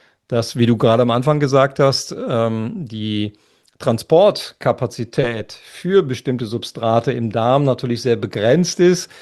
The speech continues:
Wenn du einen hohen Bedarf hast, dann macht der Körper natürlich ein Stück weit auch so die Schleusen auf. Ähm, aber ich würde jedem raten, der, ähm, wie gesagt, dreimal die Woche Hobbysport betreibt, eine Stunde, der sollte lieber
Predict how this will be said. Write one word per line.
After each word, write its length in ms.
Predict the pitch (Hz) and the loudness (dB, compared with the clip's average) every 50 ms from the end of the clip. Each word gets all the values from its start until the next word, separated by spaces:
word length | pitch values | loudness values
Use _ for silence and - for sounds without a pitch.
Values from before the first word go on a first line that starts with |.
| - - - _ _ | -20 -20 -20 _ _
Wenn 140 | - 120 113 | 0 2 4
du 60 | 120 | 4
einen 140 | 117 107 87 | 4 4 4
hohen 240 | 107 147 190 190 151 | 4 6 6 6 4
Bedarf 420 | 123 107 104 110 117 139 143 143 | 2 2 2 2 2 2 2 2
hast, 280 | 156 151 147 139 - - | 2 0 0 0 0 -2
dann 280 | 123 117 120 117 131 | 0 0 0 -2 -2
macht 220 | 151 131 110 110 - | -2 -4 -2 -2 -2
der 80 | 127 | -2
Körper 260 | - - 131 120 - 127 | 0 0 0 0 0 0
natürlich 360 | 110 110 107 - 113 104 101 | -2 -4 -4 -6 -8 -8 -8
ein 60 | 110 | -8
Stück 220 | - - 127 101 | -8 -8 -6 -4
weit 140 | - 110 104 | -4 -4 -6
auch 160 | - - 95 | -6 -10 -10
so 120 | - 117 101 | -10 -10 -8
die 120 | 95 98 | -8 -10
Schleusen 480 | - - 113 107 127 160 147 123 107 87 | -8 -2 0 2 4 4 2 0 -2 -4
auf. 400 | 95 87 87 113 139 - - - _ _ _ _ - - - - _ _ _ _ - | -4 -2 -2 -2 -2 -4 -8 -18 _ _ _ _ -20 -20 -20 -20 _ _ _ _ -2
Ähm, 460 | 107 98 101 104 104 104 101 95 85 _ _ _ _ _ _ _ _ _ _ _ _ _ _ _ _ _ - - _ - | 0 0 0 0 -2 -4 -8 -10 -12 _ _ _ _ _ _ _ _ _ _ _ _ _ _ _ _ _ -20 -16 _ -2
aber 240 | 131 127 127 117 - | 0 0 0 0 0
ich 220 | - 143 - - - | 0 0 0 0 0
würde 180 | 127 123 113 | 0 0 0
jedem 300 | 107 104 117 120 113 107 | 0 -2 -2 -2 -2 -2
raten, 480 | 98 101 98 104 110 - 107 101 98 - - - _ _ _ _ _ _ _ | -4 -4 -4 -4 -4 -6 -8 -12 -12 -12 -16 -20 _ _ _ _ _ _ _
der, 680 | - 107 101 101 98 98 92 92 95 - - - 101 90 | -4 -2 -2 0 0 -2 -2 -2 -4 -6 -6 -8 -8 -8
ähm, 160 | 87 87 87 - | -8 -10 -10 -10
wie 80 | 101 | -10
gesagt, 360 | 98 92 92 85 82 - - | -8 -8 -8 -8 -8 -10 -10
dreimal 240 | - - 101 95 101 | -10 -10 -10 -8 -8
die 140 | 95 98 87 | -10 -8 -6
Woche 260 | 101 101 - 104 92 | -6 -6 -4 -4 -4
Hobbysport 600 | 85 107 98 110 104 - - - 95 98 101 - | -4 -4 -4 -6 -6 -8 -8 -6 -6 -6 -6 -6
betreibt, 400 | - 107 - - 107 95 98 - | -8 -10 -8 -8 -8 -8 -8 -8
eine 80 | 95 85 | -10 -14
Stunde, 460 | - - - 104 104 101 101 101 98 - _ _ _ _ _ _ _ _ _ _ - | -10 -8 -8 -6 -6 -6 -8 -10 -10 -14 _ _ _ _ _ _ _ _ _ _ -8
der 400 | 104 95 95 92 90 90 92 - | -4 -2 -2 -2 -2 -2 -4 -6
sollte 320 | - 127 110 92 90 101 | -6 -6 -4 -4 -4 -6
lieber 300 | 98 92 95 87 90 90 | -8 -10 -10 -10 -10 -12